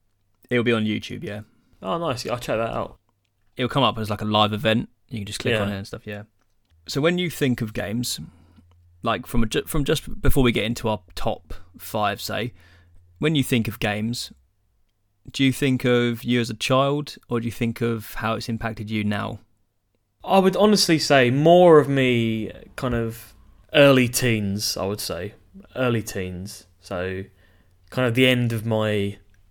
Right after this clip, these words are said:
Speaker 2: not the end of my childhood, but kind of the peak of my childhood. So when I was, like, maybe twelve to, like, seventeen, something like that. That's when I was into games a lot more. I mean, I'm still into games, obviously, big time now, but it's just,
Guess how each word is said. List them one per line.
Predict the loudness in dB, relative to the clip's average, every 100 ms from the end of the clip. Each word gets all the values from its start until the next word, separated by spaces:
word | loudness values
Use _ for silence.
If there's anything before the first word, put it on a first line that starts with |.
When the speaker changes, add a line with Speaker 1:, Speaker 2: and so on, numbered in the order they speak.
| _ _ _ _ _ -10
Speaker 2:
not | -10 -4
the | 0
end | 0 0
of |
my | -2
childhood, | -2 -4 -4 -6 -8 -10 -10
but | -8
kind | -6
of | -6
the | -6
peak | -6 -4 -4
of | -8
my | -8
childhood. | -8 -6 -6 -6
So | -8 -10 -14 -18 -18 -6
when | -2
I | -2
was, | -2
like, | -4 -6 -8
maybe | -8 -8
twelve | -8 -4 -2 0 -2 -4
to, | -8
like, | -8 -8 -8 -14 -18 -20 -20 _ _ _ _ _ -12
seventeen, | -6 -6 -6 -6 -6 -6 -10
something | -10 -10
like | -8 -8 -10
that. | -8 -4
That's | -2 -2
when | -2
I |
was | -2
into | -2 -8 -6
games | -4 -4 -6 -8 -10 -12 -10
a | -4
lot | -2 -2
more. | -4 -4 -4
I | -8 -10 -2
mean, |
I'm | -2
still | 6 6
into | 6 2
games, | 2 2 2 -4
obviously, | -6 -6
big | -4 -4
time | -4 -4
now, | -2 -4 -6
but | -6 -6
it's | -4
just, | -4 -4 -6